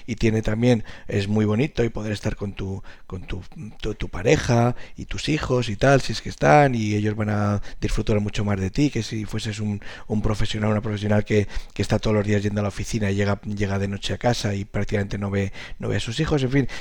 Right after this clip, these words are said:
tiene un lado positivo, pero también tiene el lado negativo de que el hecho de estar en, en casa me, muchas veces no se percibe como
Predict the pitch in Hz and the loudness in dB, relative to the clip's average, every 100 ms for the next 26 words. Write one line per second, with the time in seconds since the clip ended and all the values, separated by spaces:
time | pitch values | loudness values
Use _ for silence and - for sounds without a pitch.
0 | - 131 135 135 135 131 135 139 143 127 | 0 2 6 8 6 2 2 4 4 4
1 | 107 113 110 113 113 113 117 113 120 117 | 2 0 2 2 4 2 0 0 2 2
2 | 117 - - 104 - 98 95 110 104 110 | 0 -6 -4 -2 0 0 2 2 2 2
3 | 104 104 101 - - - - 113 101 123 | 2 2 0 -6 -14 -12 -4 -2 2 4
4 | 120 117 120 - - - - 113 107 - | 4 4 2 0 -12 -14 -4 -2 -2 0
5 | 127 127 135 123 127 139 127 120 123 - | 0 6 6 6 4 2 2 0 0 0
6 | 113 - 123 123 120 127 113 107 101 101 | 0 0 2 2 2 0 2 2 2 0
7 | 98 92 | -2 -6